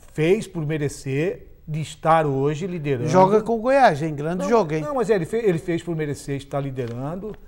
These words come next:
Speaker 1: O Vasco da Gama, que era tido como o, o, o a ser batido, foi batido, não conseguiu se manter dentro da competição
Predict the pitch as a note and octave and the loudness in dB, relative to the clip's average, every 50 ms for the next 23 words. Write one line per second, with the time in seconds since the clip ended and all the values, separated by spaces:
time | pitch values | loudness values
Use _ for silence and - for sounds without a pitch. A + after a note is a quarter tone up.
0 | - - - - - D3 C3+ D3 D#3+ D#3 - D#3 D3+ C#3 B2 B2+ C#3+ D3 C#3+ C3+ | -20 -20 -16 -10 -8 -4 2 2 2 0 0 -4 -6 -6 -4 -4 -4 -4 -4 -4
1 | A#2+ A2+ - - - - - - - D#3+ D#3 D#3+ E3+ F3+ F3+ E3 C#3 B2 - - | -6 -8 -10 -14 -18 -20 -20 -12 -6 0 2 2 4 4 2 2 0 -4 -6 -12
2 | - - - - - - - - - D3 D3+ C3+ B2+ B2 - - C3+ C3+ C#3 C3+ | -20 -20 -20 -20 -20 -20 -18 -10 -6 -4 -4 -4 -6 -10 -10 -8 -6 -6 -6 -6
3 | B2+ A#2+ C3 - - - A#3+ D#3+ C3+ C#3 D#3 E3 D#3 D3 C#3+ C#3 C3+ C3 B2+ B2+ | -8 -10 -12 -14 -18 -14 -12 -8 -6 -4 -4 -4 -4 -4 -4 -6 -6 -8 -8 -8
4 | B2+ C3 C#3 - - - - - - - - - - - - F3 E3 - - G#3 | -10 -10 -12 -14 -16 -20 -20 -20 -20 -20 -20 -20 -20 -14 -8 -8 -8 -2 -2 -2
5 | F#3+ F3+ F3+ D3+ - - D#3+ G#3 A#3+ G3+ - - - - - _ - - - - | 2 2 0 0 0 -4 -6 -6 -6 -6 -10 -18 -20 -20 -20 _ -20 -20 -12 0
6 | E3+ G3 G3+ E3+ E3+ C#3 - - D3+ E3 G3+ - - - - - _ _ - - | 2 2 4 4 2 -2 -4 -6 -8 -8 -8 -8 -12 -20 -20 -20 _ _ -20 -20
7 | - - - D#3+ F#3 G#3+ A3 G#3+ G3+ F#3 - - D3+ D3+ F#3 D#3 - E3 E3+ D#3 | -20 -8 -2 0 0 0 0 0 -4 -6 -6 -6 -8 -8 -8 -8 -8 -8 -6 -6
8 | B2+ - - E3 D#3 C#3 C3+ D#3 D3 D3 C3+ A#2+ C#3+ C3 C#3+ C3+ - - - - | -6 -6 -6 -8 -6 -6 -8 -10 -10 -10 -10 -10 -10 -10 -10 -12 -12 -12 -10 -8
9 | C#3+ C#3 | -8 -8